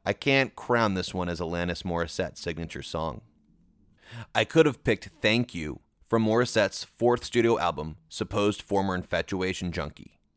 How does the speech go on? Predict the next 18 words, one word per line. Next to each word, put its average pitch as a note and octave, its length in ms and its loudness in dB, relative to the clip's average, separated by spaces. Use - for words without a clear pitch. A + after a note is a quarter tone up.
Easily D#3 260 6
the D3+ 120 8
biggest A2+ 400 0
hit A#2 180 0
from G#2 180 0
Morissette G2+ 560 2
on F#2+ 120 0
an F#2 160 -2
album F2 340 0
not F2 220 0
named, F2 480 -6
Jagged F2+ 260 -2
Little F2+ 180 -2
Pill, F2+ 380 -2
the A#2 100 0
song C#3 300 6
has C#3 200 4
retained A2 560 -2